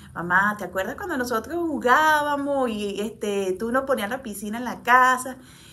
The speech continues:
que no podíamos salir, que no podíamos salir, ni mirar a la ventana, mamá"? <laughs> Porque,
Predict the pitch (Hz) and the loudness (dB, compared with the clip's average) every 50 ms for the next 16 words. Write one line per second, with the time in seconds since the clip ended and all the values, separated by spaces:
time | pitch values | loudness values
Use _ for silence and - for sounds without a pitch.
0 | - - _ - 240 240 240 240 254 254 262 269 262 262 269 262 - 247 226 226 | -20 -8 _ 2 4 4 4 6 6 6 8 8 6 4 2 0 0 -2 -4 -4
1 | 240 254 262 262 254 254 240 226 220 214 214 233 240 240 240 240 254 247 240 214 | -6 -6 -6 -6 -4 -2 -2 -2 -2 -2 -2 0 0 0 0 0 -2 -2 -4 -4
2 | 220 233 226 233 262 269 254 247 247 247 240 269 320 359 339 311 254 226 240 233 | -4 -4 -2 2 2 4 4 4 4 2 4 4 6 6 6 6 6 4 2 4
3 | 320 277 202 185 165 156 151 156 151 147 - 294 262 233 262 226 247 262 233 240 | 4 4 6 6 2 2 0 -2 -2 0 0 0 0 2 0 0 0 0 -2 -4
4 | - - - - - - - - - - - - - 214 214 208 202 208 220 214 | -4 -6 -10 -14 -14 -14 -16 -16 -16 -18 -18 -8 -2 0 0 0 2 4 4 4
5 | 208 202 | 4 2